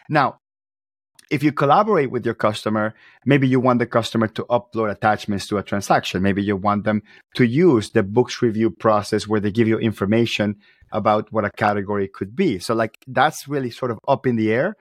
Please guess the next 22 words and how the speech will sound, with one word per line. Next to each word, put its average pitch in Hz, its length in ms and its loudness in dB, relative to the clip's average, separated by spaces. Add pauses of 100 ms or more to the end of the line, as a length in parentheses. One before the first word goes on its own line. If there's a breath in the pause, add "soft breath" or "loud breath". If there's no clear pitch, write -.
(260 soft breath)
whether 120 320 4
that 123 200 2
functionality 127 920 -2
of 110 100 -4
the 107 80 -2
collaboration 113 920 0
of 98 80 -4 (100)
QuickBooks - 420 -6
Online 104 260 2
Accountant 110 420 -2 (340 loud breath)
with 117 140 4
the 110 100 0
end 110 200 0
user 117 320 -2
is 101 100 -8
still 113 240 0
there. 123 300 2
But 117 140 2
I 107 40 2
think 117 300 0
the 107 80 -2
logic 120 400 0